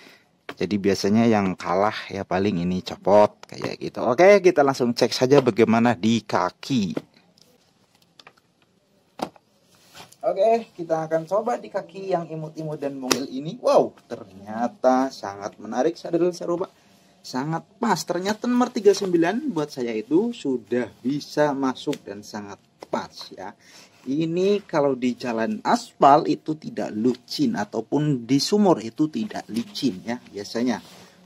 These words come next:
Biasanya seperti itu. Nah, ini adalah sendal bandol. Belinya sebelum Lebaran, datangnya setelah Lebaran H min tiga. Jadi kurang lebih empat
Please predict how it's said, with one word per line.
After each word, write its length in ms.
Biasanya 320
seperti 480
itu. 160
Nah, 240
ini 320
adalah 240
sendal 480
bandol. 800
Belinya 320
sebelum 400
Lebaran, 400
datangnya 560
setelah 640
Lebaran 400
H 400
min 320
tiga. 640
Jadi 400
kurang 320
lebih 240
empat 400